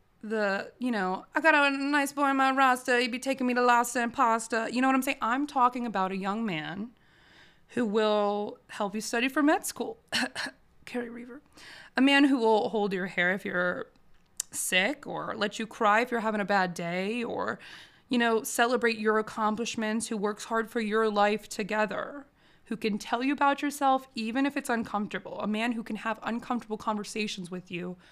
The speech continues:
but only not to tear you down, but to build you up, you know, eventually, <laughs> obviously. Something that, someone who's not, who's gonna be able to tell you something that you don't really want to hear, but you need to hear it.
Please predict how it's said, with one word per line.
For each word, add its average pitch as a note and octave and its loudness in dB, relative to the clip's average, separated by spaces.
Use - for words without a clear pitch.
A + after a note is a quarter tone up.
but - -4
only B3+ 0
not B3+ 2
to D4+ -4
tear D4+ -2
you C4+ 2
down, A3+ -2
but G3 -6
to - -10
build F#3+ -4
you F3 -6
up, - -14
you A3 -4
know, G#3 -2
eventually, G3 -8
<laughs> A3 -10
obviously. - -14
Something F#4+ 0
that, - -6
someone E4+ 0
who's C#4+ 0
not, A3+ -2
who's G#3+ -8
gonna A#3+ -4
be A#3+ -4
able G#3+ -4
to F#3+ -8
tell G#3 -4
you G#3+ -4
something A#3 -8
that G#3 -8
you G#3+ -4
don't G#3+ -2
really G3 -4
want F#3+ -4
to G3 -12
hear, F3+ -2
but - -12
you G3+ -2
need F#3+ -4
to - -14
hear - -18
it. - -16